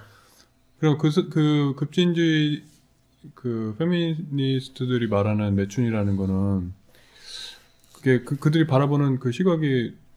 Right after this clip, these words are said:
그게 합당한 건가요? 이게 좀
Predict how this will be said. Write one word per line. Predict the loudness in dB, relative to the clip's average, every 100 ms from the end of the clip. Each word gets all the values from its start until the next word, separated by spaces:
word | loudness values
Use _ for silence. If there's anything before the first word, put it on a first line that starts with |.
| -12
그게 | -6 -2 -2 -2 -6 -10 -16 _ _ _ _ _ _ _
합당한 | -12 -2 2 4 4
건가요? | 2 -2 -6 -12 -16 -6
이게 | -4
좀 | -2 -4